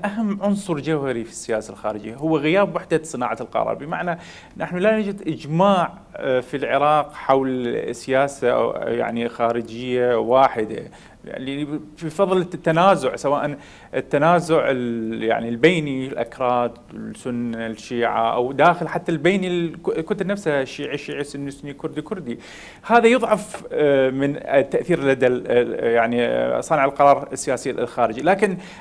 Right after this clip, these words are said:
العبادي يعني ن-، نأى بعيدا نوعا ما عن السياسة ال-، الخارجية كان يتبعها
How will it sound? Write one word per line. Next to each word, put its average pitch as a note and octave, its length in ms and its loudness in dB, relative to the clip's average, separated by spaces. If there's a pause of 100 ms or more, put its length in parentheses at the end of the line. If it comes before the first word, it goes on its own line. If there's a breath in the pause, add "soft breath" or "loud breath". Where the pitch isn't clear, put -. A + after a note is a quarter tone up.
(100)
العبادي F#3 840 6
يعني D#3+ 520 0
ن-، E3+ 260 -4
نأى G3+ 440 2 (1080)
بعيدا E3+ 460 -2
نوعا D3 420 -4
ما C#3+ 280 -6
عن C3+ 240 -6
السياسة A#2+ 1000 -8
ال-، A#2+ 800 -8
الخارجية C3 400 -8
كان C#3 160 -8
يتبعها C3 800 -4